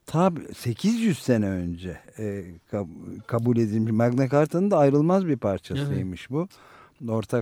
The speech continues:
Speaker 2: Ben de
Speaker 1: alanların.
Speaker 2: bilmiyorum.
Speaker 1: Ağaçlar kesilemez.
Speaker 2: Bilmiyorum.
Speaker 1: E, ve bütün içindeki, e, bitkiler de, çiçekler de, böcekler de ve hayvanlar da
Speaker 2: Çok.
Speaker 1: ortak varlıktır.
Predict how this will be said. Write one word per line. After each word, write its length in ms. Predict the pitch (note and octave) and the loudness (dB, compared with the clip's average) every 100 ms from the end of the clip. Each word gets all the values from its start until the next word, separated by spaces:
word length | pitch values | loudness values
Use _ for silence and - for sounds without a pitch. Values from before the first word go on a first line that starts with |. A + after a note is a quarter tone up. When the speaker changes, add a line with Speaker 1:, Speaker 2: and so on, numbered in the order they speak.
| G#2+ | 0
Speaker 2:
Ben 40 | |
de 0 | |
Speaker 1:
alanların. 380 | G#2 G#2 G#2 D#3+ | -2 0 0 0
Speaker 2:
bilmiyorum. 240 | - E3 | 0 0
Speaker 1:
Ağaçlar 420 | A#2+ B2+ B2+ D3 C#3+ | 2 2 2 2 2
kesilemez. 760 | - B2+ - C3+ D3 A2+ C#3+ - _ | 0 0 4 6 6 6 0 -6 _
Speaker 2:
Bilmiyorum. 280 | C3 C3 A#2 - _ _ _ | -8 -6 -10 -18 _ _ _
Speaker 1:
E, 60 | C3+ B2 A#2+ | 0 2 2
ve 340 | B2 A2+ A#2+ | 2 0 -4
bütün 400 | A#2+ - F#3+ F#3 | -8 0 2 2
içindeki, 920 | - B2 - B2+ A#2+ A#2+ - B2 A#2 G#2 F#2+ _ | 0 -6 2 4 6 4 2 2 2 -4 -16 _
e, 320 | A2+ A2 G#2+ G#2+ | -6 -6 -4 -6
bitkiler 720 | A#2 - C3 C3 C3 B2+ G#2 | -8 0 4 8 8 6 2
de, 320 | G#2 B2 D#3 A#3 | 0 0 -2 -6
çiçekler 760 | - - - A2 - A#2 A2+ G#2+ | -14 -6 -2 -2 0 0 0 -2
de, 200 | A2 G#2 | -2 -4
böcekler 840 | F#2+ G#2 A2+ A2+ A2+ B2 B2 A#2 A#2 | -4 -4 -2 0 -2 0 0 2 2
de 140 | C#3 | 4
ve 120 | B2 | 4
hayvanlar 840 | G2 G#2+ A2+ A#2+ A#2+ B2+ C#3 C3+ B2 | 2 -2 0 2 4 6 6 4 2
da 100 | D#3 | -2
Speaker 2:
Çok. 120 | D3+ - A#2 A2+ B2+ | -4 -12 -16 -16 -10
Speaker 1:
ortak 640 | A#2 A#2+ - E3 E3 - C#3 | -2 -2 2 2 0 -6 -12
varlıktır. 1080 | G#2 G#2 G#2+ G#2+ G#2 G#2 - - F3 - | -10 -6 -4 -2 -2 -4 -6 -2 -2 -2